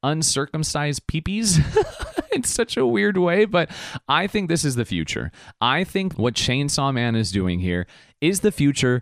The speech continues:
for everything. If we keep up on this, if they keep portraying this and keep delivering within this first season, I see no doubts in my mind this will lead the way into the next step of anime, of conforming it with C G I to do the thing that,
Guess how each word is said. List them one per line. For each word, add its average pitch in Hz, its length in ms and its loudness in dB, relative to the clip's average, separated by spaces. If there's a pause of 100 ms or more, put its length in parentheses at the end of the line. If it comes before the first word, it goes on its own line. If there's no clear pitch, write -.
(140)
for 120 220 -2
everything. 78 560 -4
If 123 180 0
we 139 220 2
keep 240 340 -2
up 123 200 0
on 120 180 2
this, 120 260 -2 (240)
if 147 200 0
they 135 260 0
keep 220 300 -2
portraying 131 500 0
this 127 220 0
and 113 180 -2
keep - 260 -2
delivering 117 520 0
within 107 240 0
this 90 180 0
first 143 320 -2
season, 120 460 0
I 127 240 0
see 202 320 0
no 143 480 2
doubts 131 480 -2
in 117 240 0
my 95 200 2
mind 87 540 0 (260)
this 123 380 0
will 131 160 4
lead 110 360 0
the 107 100 4
way 90 320 2 (100)
into 123 340 0
the 107 120 0
next 95 360 -2
step - 280 -2
of 92 200 -4
anime, 82 520 -4
of - 120 -6
conforming 143 600 0
it 151 160 2
with 127 300 0
C 175 240 0
G 165 240 2
I 92 260 0 (300)
to 147 80 2
do 185 200 4
the 202 140 4
thing 196 280 0
that, 147 300 2